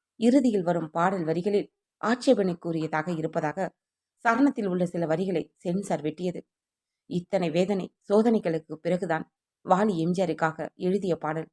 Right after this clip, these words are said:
இடம்பெற்று படமும் வெளிவந்தது. நல்லவன் வாழ்வான் என்ற படத்தின் தலைப்பின்படி எத்தனை சோதனை வேதனை வந்தாலும் நல்லவன் வாழ்வான் என்பது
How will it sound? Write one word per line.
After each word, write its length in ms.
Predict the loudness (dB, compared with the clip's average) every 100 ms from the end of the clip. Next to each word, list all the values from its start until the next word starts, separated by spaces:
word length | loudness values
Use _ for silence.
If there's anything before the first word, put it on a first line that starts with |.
| _ -4
இடம்பெற்று 680 | 0 0 -2 -8 -10 -12 _ _ -2
படமும் 460 | 0 0 -2 -4
வெளிவந்தது. 600 | -2 -2 -2 -2 -4 -8 _ _ _ _ _ _
நல்லவன் 460 | 4 6 6 4 4
வாழ்வான் 360 | 2 2 -2 -10 _
என்ற 280 | -2 0 0
படத்தின் 520 | -2 -2 -4 -8 -8 -6
தலைப்பின்படி 640 | -4 -4 -4 -2 -2 -4 _ _ _ _ _ 0
எத்தனை 400 | 2 4 2 2
சோதனை 480 | 0 0 0 -4
வேதனை 380 | -2 0 0 -4
வந்தாலும் 420 | -4 -2 -2 -4 -8
நல்லவன் 480 | -4 -2 0 -2 -2
வாழ்வான் 400 | -2 -2 -4 -4
என்பது 420 | -2 0 -2